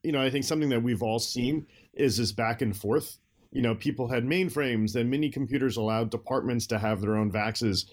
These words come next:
so you didn't have to share the, you know, the government, the, sorry, the company mainframe or the,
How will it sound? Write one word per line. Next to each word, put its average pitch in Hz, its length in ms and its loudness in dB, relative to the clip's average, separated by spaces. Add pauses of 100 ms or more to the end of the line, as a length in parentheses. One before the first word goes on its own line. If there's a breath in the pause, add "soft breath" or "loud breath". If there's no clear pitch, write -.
(120 loud breath)
so - 120 -2
you 123 40 4
didn't 120 160 2
have 117 120 -2
to 113 80 -4
share 113 440 0
the, 104 320 0
you 120 60 -2
know, 104 120 2
the 104 200 0
government, 117 580 0
the, 120 240 2 (120)
sorry, 117 280 0
the 101 260 0
company 110 380 2
mainframe 107 420 2
or 101 100 2
the, 95 200 2